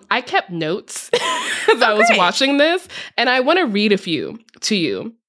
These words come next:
Speaker 1: "A load of laundry finished that I thought I started five minutes ago. Time is slipping through my fingers."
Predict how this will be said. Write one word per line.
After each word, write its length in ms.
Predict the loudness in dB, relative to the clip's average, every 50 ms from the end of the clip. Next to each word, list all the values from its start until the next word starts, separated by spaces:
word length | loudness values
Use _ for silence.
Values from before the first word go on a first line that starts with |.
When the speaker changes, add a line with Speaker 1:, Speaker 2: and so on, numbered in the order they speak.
| _ _
Speaker 1:
"A 80 | 2 4
load 320 | 4 4 4 4 4 4
of 140 | 2 0 2
laundry 400 | 2 2 4 4 2 0 -2 -4
finished 460 | -4 -2 -4 -4 -4 -4 -6 -4 -2
that 120 | 0 0 0
I 80 | 0
thought 240 | 0 0 0 2 2
I 80 | 2 0
started 420 | 0 0 0 0 0 0 -2 -2
five 320 | -2 -2 0 0 0 -2 -2
minutes 320 | -2 -2 -2 -2 -2 -4 -4
ago. 400 | -4 -4 -4 -4 -4 -6 -6 -10 -12 -16 _ -8
Time 340 | -4 0 0 2 2 2 2
is 100 | 0 0
slipping 360 | 0 -2 -2 0 0 0 0 0
through 100 | 2 2
my 180 | 2 2 0
fingers." 640 | -2 -2 -2 -2 -2 -2 -4 -4 -4 -6 -10 -12 -14